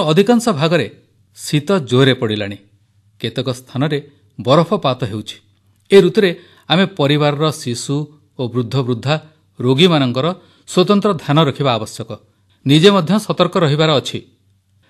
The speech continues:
ଲୋକେ ନିଜ ଆଖପାଖରେ ରହୁଥିବା ଅଭାବୀ ଲୋକଙ୍କର ଚିନ୍ତା କରୁଥିବା ଦେଖିଲେ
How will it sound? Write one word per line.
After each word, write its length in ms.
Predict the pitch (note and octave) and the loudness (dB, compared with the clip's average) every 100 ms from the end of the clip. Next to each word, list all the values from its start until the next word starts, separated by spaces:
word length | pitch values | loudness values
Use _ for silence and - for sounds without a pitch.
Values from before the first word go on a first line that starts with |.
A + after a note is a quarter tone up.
| - | 0
ଲୋକେ 220 | D#3+ A#3 | 2 4
ନିଜ 180 | F#3+ E3 | 4 4
ଆଖପାଖରେ 560 | G#3 D3+ G3 G3 A3 G#3+ | 4 2 0 -2 0 2
ରହୁଥିବା 420 | E3+ D#3+ E3+ F3 C3+ - _ - | 2 0 0 0 0 -6 _ -4
ଅଭାବୀ 360 | C3 D3 G3 | 0 4 4
ଲୋକଙ୍କର 380 | G3 D3+ D3+ E3 | 2 2 0 0
ଚିନ୍ତା 320 | E3 C3 C3 C#3 | -2 -2 -2 -2
କରୁଥିବା 340 | C3+ B2+ C3+ | -2 -4 -4
ଦେଖିଲେ 400 | A2 G#2+ F3+ C3+ | -4 -4 -2 -2